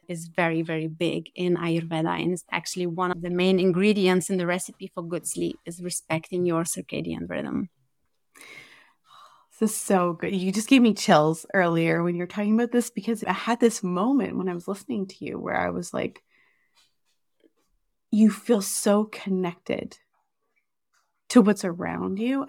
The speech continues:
Speaker 2: to people and plants and animals," because it's like this, exactly what you said, we all kind of cut from the same cloth, essentially. And
Speaker 1: Mm-hmm.
Speaker 2: it's this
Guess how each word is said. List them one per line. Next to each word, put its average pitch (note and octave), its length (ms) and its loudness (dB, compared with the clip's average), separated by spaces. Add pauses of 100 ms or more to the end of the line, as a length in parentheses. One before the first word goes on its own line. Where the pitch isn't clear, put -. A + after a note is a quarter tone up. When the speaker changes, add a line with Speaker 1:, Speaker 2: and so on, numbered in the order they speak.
Speaker 2:
to - 180 -6 (360)
people F3 480 0
and E3 180 -6
plants A3+ 460 2
and E3+ 220 -4
animals," G#3+ 580 -2
because G3 380 -8 (520)
it's G#3 300 2
like G#3 480 0
this, E3+ 560 -4 (1300)
exactly A3 380 0
what G#3+ 140 0
you G3 100 -2
said, A#3+ 260 -2
we F3 140 -4
all F3+ 280 4
kind F#3 260 -2
of E3+ 200 -8
cut - 180 -8
from G3+ 160 0
the F#3 60 -2
same E3 220 -4
cloth, E3 420 2
essentially. F#3 720 -4 (280)
And A#3+ 120 0
Speaker 1:
Mm-hmm. F#3+ 100 0
Speaker 2:
it's G3+ 240 -4
this F#3 440 -2